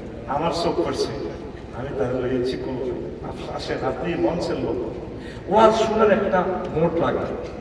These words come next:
দেখছো তো, এই বুড়া মানুষগুলো হাড় ব্যথা। আমিও তো দেড় ঘন্টা হাড়টা টিপেছি, না হয় নামাজ পড়তে পারি, তোর তো খালি হাঁস হাস। কি দুঃখী আর কষ্টে আছে, আল্লাহ ছাড়া কেউ জানে না। আমি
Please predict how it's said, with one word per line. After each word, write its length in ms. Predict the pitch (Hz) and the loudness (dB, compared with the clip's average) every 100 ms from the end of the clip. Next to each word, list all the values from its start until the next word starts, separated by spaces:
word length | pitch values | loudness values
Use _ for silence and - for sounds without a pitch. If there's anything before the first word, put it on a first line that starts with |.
| - - - - - - - - - - - - | -12 -14 -14 -14 -16 -16 -16 -16 -16 -16 -16 -2
দেখছো 280 | 202 208 247 | 2 4 4
তো, 100 | - | 4
এই 120 | 190 | 2
বুড়া 260 | 190 180 247 | 4 8 8
মানুষগুলো 760 | 262 - - 214 208 202 185 - - 208 | 8 4 0 2 4 6 6 2 -4 -2
হাড় 200 | 208 214 | 0 2
ব্যথা। 320 | - - - 165 - - - - | 2 0 0 -2 -4 -8 -10 -6
আমিও 240 | 185 226 285 233 | -2 0 0 0
তো 80 | - | 2
দেড় 180 | 180 175 | 4 4
ঘন্টা 340 | 202 208 190 185 180 - - 170 | 2 2 0 0 -2 -4 -6 -4
হাড়টা 280 | 147 - - | -4 -4 -4
টিপেছি, 500 | 170 - - - 139 156 - - - - - - - - - - - - - | -2 -2 -2 -2 -6 -8 -10 -10 -10 -12 -12 -14 -14 -14 -14 -14 -16 -14 -6
না 60 | 160 | -4
হয় 160 | 151 | -2
নামাজ 280 | 143 175 170 | -2 -2 -2
পড়তে 260 | 160 - 151 | -4 -6 -6
পারি, 120 | 131 - - - - - - | -4 -6 -6 -10 -12 -12 -10
তোর 100 | 196 190 | -6 -4
তো 80 | |
খালি 160 | 185 165 131 | -2 -2 -2
হাঁস 120 | - - | -4 -6
হাস। 140 | - - - - - - - | -8 -8 -10 -12 -12 -12 -8
কি 120 | 220 | -6
দুঃখী 440 | 214 220 220 262 | -4 -4 -2 0
আর 60 | 254 254 | 2 2
কষ্টে 320 | - - 147 | 0 -2 -2
আছে, 200 | 139 143 131 - - - 135 | -2 -2 -4 -8 -10 -10 -6
আল্লাহ 180 | 151 170 | -2 0
ছাড়া 200 | 170 175 | 0 -2
কেউ 240 | 170 143 | -2 -2
জানে 140 | 135 135 | -2 -2
না। 80 | - - - - - - - - - - | -4 -8 -10 -12 -12 -12 -14 -16 -16 -14
আমি 140 | 139 | -8